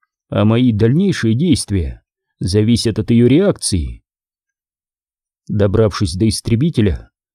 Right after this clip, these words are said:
Трент вручную открыл шлюз, и мы проникли внутрь. Я глаз не спускал с наёмника, вооружённого тяжёлым лазерным карабином, и готов был в любой момент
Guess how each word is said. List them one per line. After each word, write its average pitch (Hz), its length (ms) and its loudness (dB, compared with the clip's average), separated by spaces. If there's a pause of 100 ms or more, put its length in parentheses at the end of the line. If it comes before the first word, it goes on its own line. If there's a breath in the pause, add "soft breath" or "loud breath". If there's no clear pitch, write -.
(160)
Трент 123 400 2
вручную 139 640 2
открыл 135 340 0
шлюз, - 520 -4 (360)
и 107 140 0
мы 156 180 2
проникли 147 520 2
внутрь. 98 460 0 (920)
Я 107 340 2
глаз 120 360 0
не 113 100 2
спускал 143 460 -4
с - 100 -8
наёмника, 117 680 2 (340)
вооружённого 120 800 2
тяжёлым 117 540 2
лазерным 131 460 2
карабином, 131 680 0 (520)
и - 100 -2
готов 110 420 0
был 139 220 4
в 76 100 -4
любой 151 320 4
момент 117 560 2